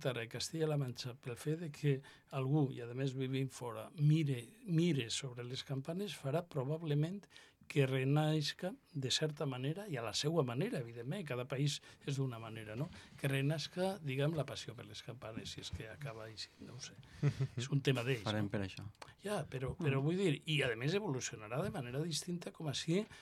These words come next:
Speaker 1: com en el País Basc que està evolucionant. Eh, jo fa quatre anys vaig tindre el, el,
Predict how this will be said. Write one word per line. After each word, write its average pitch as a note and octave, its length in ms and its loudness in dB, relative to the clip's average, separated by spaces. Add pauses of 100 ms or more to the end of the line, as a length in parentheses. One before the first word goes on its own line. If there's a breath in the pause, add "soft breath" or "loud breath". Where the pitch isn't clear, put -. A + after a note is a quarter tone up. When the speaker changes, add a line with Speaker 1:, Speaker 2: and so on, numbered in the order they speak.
(140 soft breath)
Speaker 1:
com B2+ 380 -2
en B2 180 -4
el A#2+ 80 -6
País B2+ 260 0
Basc D3+ 260 2
que C#3+ 120 0
està - 80 -4
evolucionant. C#3 560 0 (500 soft breath)
Eh, A#2 460 -6
jo A#2+ 140 -2
fa B2 220 -6
quatre B2 380 -6
anys C#3+ 140 4
vaig D3 160 2
tindre B2 400 -4 (240)
el, A#2+ 160 -8 (240)
el, A2+ 240 -4